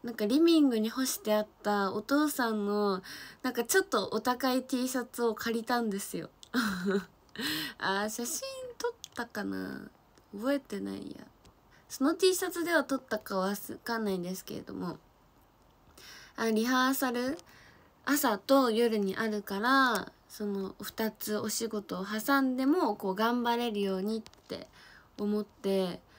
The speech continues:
あの、アミパリスっていう、ほんのちょっと、な、な、ちょっと、おいくらぐらいかはわかんないんですけども、でも、お父さん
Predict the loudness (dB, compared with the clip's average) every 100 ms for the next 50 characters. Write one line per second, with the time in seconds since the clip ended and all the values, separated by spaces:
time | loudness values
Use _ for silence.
0 | -20 -10 -6 -2 2 4 4 6 6 6
1 | 4 0 -4 -6 -10 -16 -20 _ _ _
2 | -4 2 4 4 2 -2 -4 -14 0 2
3 | 4 2 2 0 -2 _ -2 2 4 2
4 | 0 -4 -8 -14 _ -2 0 2 2 4
5 | 4 4 2 2 2 -2 -2 0 -2 -4
6 | -8 -10 -10 -4 4 6 6 4 0 -4
7 | -16 -8 -2 2 2 4 4 2